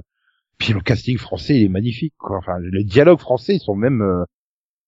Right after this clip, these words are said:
je fais, putain, mais ils a-, ils arrivaient à écrire des dialogues, euh, français, euh, bah, bien foutus, quoi, avec des jeux de mots et des belles petites références qui passent bien, euh... Non, j'étais étonné, j'avais un bon souvenir de la série, mais en revoyant la série, pour un truc qui a quasiment trente ans,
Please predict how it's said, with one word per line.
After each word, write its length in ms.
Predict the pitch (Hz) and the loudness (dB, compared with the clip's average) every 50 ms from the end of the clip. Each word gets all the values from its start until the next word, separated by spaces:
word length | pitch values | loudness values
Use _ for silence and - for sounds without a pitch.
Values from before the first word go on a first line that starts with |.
| _ _ - | _ _ -14
je 120 | - - | -10 -6
fais, 80 | - 110 | -6 -6
putain, 240 | - - - 247 | -4 0 2 4
mais 100 | 240 170 120 | 4 4 4
ils 120 | 107 113 | 6 6
a-, 100 | 123 123 | 6 6
ils 160 | 101 123 117 | 6 4 4
arrivaient 240 | 123 123 143 156 202 | 4 4 6 6 6
à 40 | 185 | 6
écrire 300 | 135 110 - - 170 156 | 6 4 2 -2 0 2
des 120 | 120 113 110 | 2 2 4
dialogues, 380 | 101 131 139 175 180 151 110 107 | 4 4 4 4 4 2 2 2
euh, 340 | 104 101 98 98 95 95 92 | 2 2 2 0 -2 -4 -6
français, 520 | - - - 143 139 - - 185 202 190 | -8 -6 -6 -6 -6 -4 0 2 6 6
euh, 640 | 156 120 110 107 104 104 101 101 101 95 95 87 80 | 8 8 6 6 4 4 2 0 0 -2 -2 -4 -6
bah, 120 | 71 87 87 | -6 -8 -4
bien 180 | 90 - 190 202 | -2 -2 -2 -2
foutus, 360 | - 175 156 - - 254 247 | -2 -6 -10 -10 -10 -14 -10
quoi, 280 | - - 123 110 90 85 _ _ _ _ _ _ _ _ _ _ - | -4 0 2 2 2 0 _ _ _ _ _ _ _ _ _ _ -2
avec 140 | - 107 104 95 | 0 0 2 2
des 140 | 104 117 | 2 2
jeux 180 | 107 107 123 123 | 2 2 0 -2
de 60 | 120 | -2
mots 280 | 117 135 170 202 208 180 | 0 0 2 4 6 6
et 100 | 143 113 | 4 4
des 100 | 107 107 | 4 2
belles 180 | 104 123 131 | 4 2 2
petites 300 | 123 - 127 - 123 - | 2 0 -6 -8 -8 -12
références 440 | - - 113 - - 117 120 120 - | -8 -8 -6 -2 -2 -2 -2 -2 -6
qui 120 | _ - 95 | _ -8 -4
passent 240 | - 98 90 87 | -4 -4 -2 0
bien, 440 | 98 127 175 208 226 220 190 147 123 | 2 2 2 2 2 0 0 2 4
euh... 280 | 110 107 104 104 98 95 _ _ _ _ _ _ _ _ _ _ _ - | 4 4 4 2 0 -2 _ _ _ _ _ _ _ _ _ _ _ 2
Non, 360 | 135 180 254 262 247 220 170 | 4 6 6 6 4 2 0
j'étais 300 | 120 104 120 113 135 143 | 0 0 2 4 6 6
étonné, 360 | 143 - 196 214 247 262 233 | 6 6 4 2 4 4 4
j'avais 300 | 160 139 123 123 131 127 | 6 6 6 8 8 6
un 40 | 120 | 6
bon 160 | 117 117 240 | 4 2 -4
souvenir 300 | 233 - 233 208 202 196 | -2 -2 -2 -2 0 2
de 60 | 180 | 4
la 80 | 170 160 | 4 4
série, 300 | - - 170 170 247 262 | 4 2 -2 -2 -2 -2
mais 120 | 226 165 | 0 2
en 100 | 123 113 107 | 4 4 4
revoyant 340 | 117 151 160 175 165 165 156 | 4 2 4 4 6 6 4
la 80 | 147 | 4
série, 420 | - - 156 151 185 240 254 220 185 _ _ _ _ - _ _ _ _ _ _ | 2 0 -2 0 0 -2 -4 -8 -12 _ _ _ _ -20 _ _ _ _ _ _
pour 140 | - 127 135 | -6 -4 -4
un 60 | 143 | -4
truc 180 | - 180 156 | -4 -6 -4
qui 100 | - - | 0 0
a 60 | 107 92 | 0 2
quasiment 360 | - 123 117 117 123 135 123 | 2 2 2 2 0 -2 -2
trente 300 | - - - 151 131 - | -2 0 0 0 2 4
ans, 200 | 220 247 262 | 4 4 2